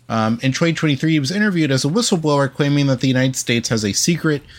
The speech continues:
U F O retrieval program which possessed multiple vehicles of non-human origin, as well as records of dead pilots and the possession, um, and the possessions of the vehicles and the pilots.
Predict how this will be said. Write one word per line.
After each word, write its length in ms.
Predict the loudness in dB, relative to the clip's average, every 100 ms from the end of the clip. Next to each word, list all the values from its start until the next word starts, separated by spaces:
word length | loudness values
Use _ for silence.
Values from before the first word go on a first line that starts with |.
| -16 -2
U 120 | 0
F 160 | 0 0
O 60 |
retrieval 460 | 0 0 0 0 0
program 580 | 0 0 2 2 0 -2 -14 -8
which 220 | -4 -4 -2
possessed 340 | 0 -2 0
multiple 400 | 0 0 0 -2
vehicles 520 | 0 0 0 -2 0
of 120 | -2
non-human 560 | 0 0 0 0 0 0
origin, 540 | 0 -2 0 0 -2 -2
as 220 | -4 -2
well 200 | 0 0
as 140 | 0 0
records 420 | -2 0 0 0
of 180 | -2 0
dead 260 | 0 0
pilots 600 | -2 0 2 0 -2 -4 -6
and 340 | -2 0 0
the 40 | -2
possession, 680 | -2 -2 0 0 -2 -4 -2
um, 380 | 0 0 -4 -4
and 140 | -2
the 60 | -2
possessions 500 | -2 -2 0 -2 -2
of 120 | -4
the 60 |
vehicles 460 | -2 -2 -2 -6 -6
and 100 | -8
the 40 |
pilots. 580 | -4 -2 -2 -4 -6 -8